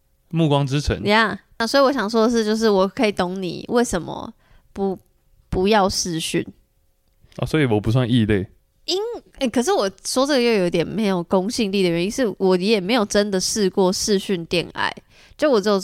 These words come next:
Speaker 2: 我，我在我那个年代是没有智慧型手机的年代，我只有用一般型手机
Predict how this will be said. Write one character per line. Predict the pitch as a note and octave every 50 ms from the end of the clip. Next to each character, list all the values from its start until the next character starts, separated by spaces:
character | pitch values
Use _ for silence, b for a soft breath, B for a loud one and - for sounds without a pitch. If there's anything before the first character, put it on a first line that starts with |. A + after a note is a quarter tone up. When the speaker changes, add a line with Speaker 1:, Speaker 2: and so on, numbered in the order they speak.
| - - - - _
Speaker 2:
我， | - F#3+ F3+ F3+ - - - -
我 | - F#3 F3+ F3+
在 | G3+ B3+ B3+ A#3
我 | G#3+ G3 F3+ E3+ D#3 D#3
那 | D#3 F#3+ G3+
个 | F#3 - F3+ E3+ E3+
年 | E3+ E3+ D#3+ D#3 E3
代 | E3+ G#3 G3 F#3+
是 | G3+ - G#3+
没 | G3+ F#3 F3+
有 | F3 E3 D#3+
智 | - - - A3 A3
慧 | A3 A#3 G3+
型 | G#3+ G#3+ D#3+ E3
手 | - E3 D#3+
机 | - F3+ F3+
的 | E3+
年 | D#3+ D3+ D3+ D3+ D#3
代， | D#3 E3+ E3+ D#3+
我 | D#3 E3
只 | E3+ -
有 | F#3+ F#3
用 | F#3 G3+ G3+ G3 F#3+ - -
一 | - A3+ G3+
般 | - G#3 F#3+ F#3
型 | A3 - - D3+ D3+ F3
手 | - - C#3 - - -
机 | - - D#3 D#3 D3+ D3+ D#3 -